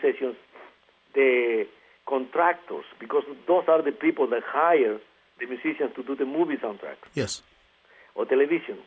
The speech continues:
Speaker 1: they got to know who I was. And so they called me.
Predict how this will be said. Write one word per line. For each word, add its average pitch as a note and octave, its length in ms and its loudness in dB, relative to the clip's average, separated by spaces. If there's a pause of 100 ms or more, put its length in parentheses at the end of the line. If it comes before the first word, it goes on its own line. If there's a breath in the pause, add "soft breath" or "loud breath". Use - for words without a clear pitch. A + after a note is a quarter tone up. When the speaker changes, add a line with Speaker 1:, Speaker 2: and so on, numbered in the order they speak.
(480 soft breath)
Speaker 1:
they D#3+ 140 6
got D3 240 2
to C#3+ 80 -6
know E3 240 4
who B2 160 2
I G#2+ 80 4
was. F2+ 280 -6 (760)
And A2 200 -2
so C3 120 0
they C#3 160 2
called D3+ 380 2
me. F2 180 -10